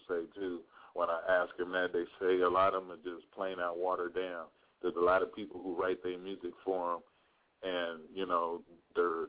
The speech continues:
just basically, they're not real. They, they plastic, you know, but it is what it is. That's just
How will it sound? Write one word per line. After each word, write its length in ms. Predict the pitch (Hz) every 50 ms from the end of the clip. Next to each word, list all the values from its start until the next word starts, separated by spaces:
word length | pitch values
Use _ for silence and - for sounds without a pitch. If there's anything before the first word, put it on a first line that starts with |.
| - -
just 220 | 87 87 85 - - - - - - -
basically, 500 | - 101 98 92 - - 90 87 90 87 85
they're 120 | 95 92 90
not 240 | 95 92 87 90
real. 320 | 95 104 107 101 90 85 82 80 80
They, 160 | 85 80 82 78 -
they 120 | 92 87 82 -
plastic, 540 | - 110 107 107 101 90 - - - 76 69 - _ _ _ _ - - _ _ -
you 140 | 92 92 95
know, 260 | 90 85 85 87 87 -
but 240 | 80 78 78 80 - _ _ - - - - - - - - _ -
it 160 | 101 123 127
is 240 | 131 123 117 104 95
what 160 | 101 101 98
it 100 | 95 92
is. 280 | 95 95 95 92 92 87 - -
That's 200 | 101 101 104 98 90 95
just 280 | 110 107 104 98 -